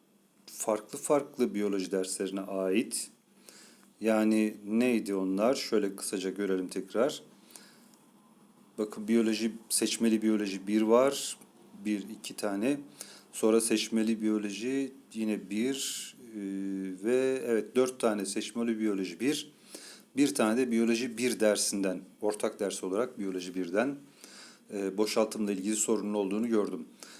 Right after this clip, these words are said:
Yani şuraya geliyorum arkadaşlar. Eğer ki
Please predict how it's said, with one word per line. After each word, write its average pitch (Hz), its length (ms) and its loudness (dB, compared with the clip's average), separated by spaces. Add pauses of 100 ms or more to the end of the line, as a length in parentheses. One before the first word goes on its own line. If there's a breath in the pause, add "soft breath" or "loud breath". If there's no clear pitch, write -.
(260 loud breath)
Yani 127 480 6 (180)
şuraya 135 500 2
geliyorum 98 420 0
arkadaşlar. 101 640 -2
Eğer 135 320 6
ki - 300 0